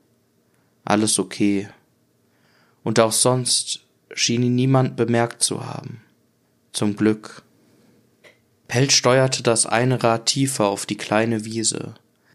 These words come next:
eingerahmt von steilen Wänden, wo die letzten Sonnenstrahlen durch ein großes Loch in der Felsdecke schienen.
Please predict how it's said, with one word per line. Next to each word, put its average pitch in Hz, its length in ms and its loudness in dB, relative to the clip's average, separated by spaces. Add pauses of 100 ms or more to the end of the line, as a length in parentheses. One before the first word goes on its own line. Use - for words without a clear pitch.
(400)
eingerahmt 135 720 2
von 113 200 0
steilen 117 540 2
Wänden, - 640 -2 (520)
wo 113 80 2
die 117 120 4
letzten 127 480 2
Sonnenstrahlen 120 800 2
durch 117 220 2
ein 110 100 2
großes 131 500 0
Loch 123 240 0
in 113 120 0
der 107 120 0
Felsdecke - 720 -4
schienen. 107 560 -10